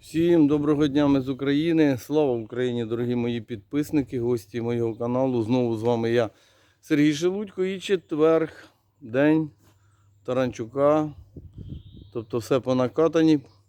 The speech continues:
Ну, не, не так, як раніше було по накатанні, ну, але помаленьку накатуємо нову колію. І як там мені пишуть, що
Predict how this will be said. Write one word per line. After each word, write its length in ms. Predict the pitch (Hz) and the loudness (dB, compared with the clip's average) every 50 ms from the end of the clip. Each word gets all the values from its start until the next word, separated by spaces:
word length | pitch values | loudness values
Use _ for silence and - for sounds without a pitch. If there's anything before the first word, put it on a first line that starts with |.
| _ _ _ | _ _ _
Ну, 160 | - 254 247 180 | -8 -4 0 2
не, 260 | 151 147 139 127 107 - _ _ _ _ _ _ _ _ _ _ _ _ _ _ _ _ _ 113 113 110 95 | 4 4 2 2 -2 -6 _ _ _ _ _ _ _ _ _ _ _ _ _ _ _ _ _ -14 -14 -14 -10
не 180 | 117 120 131 135 | -2 -2 0 0
так, 260 | - 131 131 143 151 | 2 2 2 2 2
як 120 | 175 180 | 0 0
раніше 400 | 180 185 196 196 196 180 - 196 | 0 0 0 0 -2 -2 -2 -4
було 260 | 185 180 185 185 185 175 | -2 0 0 0 0 0
по 120 | 180 180 | 0 -2
накатанні, 540 | 175 170 160 - 180 170 160 175 165 170 180 | -2 -2 -2 -2 -4 -2 -2 -2 -2 -4 -4
ну, 120 | 196 240 | -4 -2
але 260 | 226 165 135 147 160 | 0 0 2 2 2
помаленьку 500 | 156 147 127 120 123 127 135 135 123 120 | 0 0 -2 0 0 0 0 0 -2 -2
накатуємо 560 | 117 117 110 - 120 117 107 - 117 113 113 113 | -4 -4 -2 -2 -4 -4 -2 -4 -4 -2 -2 -2
нову 240 | 113 110 110 107 | -2 -4 -4 -6
колію. 540 | 104 - 117 110 110 113 123 143 160 170 170 | -6 -8 -6 -6 -4 -4 -2 0 0 0 2
І 100 | 143 123 | 0 2
як 200 | 117 117 113 104 | 0 0 0 -2
там 140 | - 120 113 | -6 -6 -6
мені 220 | 110 113 113 110 | -4 -4 -4 -4
пишуть, 360 | 104 - 135 131 - - 101 95 | -4 -6 -8 -8 -8 -12 -18 -12
що 260 | - 113 113 107 | -6 -4 -4 -4